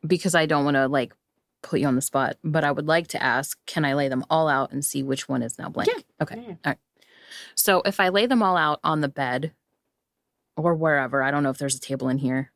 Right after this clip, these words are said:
Speaker 1: um, can I figure out which one is now blank?
Speaker 2: Yeah. Uh, you lay them all out, going through each of them, and you realize it's the world card.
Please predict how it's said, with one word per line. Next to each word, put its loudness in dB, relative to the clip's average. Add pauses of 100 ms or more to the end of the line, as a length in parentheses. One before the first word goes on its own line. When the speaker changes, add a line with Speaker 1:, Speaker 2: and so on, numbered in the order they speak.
(100)
Speaker 1:
um, 0 (1200)
can 0
I 2
figure 0
out 2
which -4
one 0
is -4
now -4
blank? -4 (560)
Speaker 2:
Yeah. -2 (560)
Uh, 0 (420)
you -2
lay 6
them -2
all 2
out, 0 (420)
going -4
through -8
each -4
of -16
them, -6 (440)
and -2 (480)
you -2
realize 0 (320)
it's -2
the 0
world -2
card. -20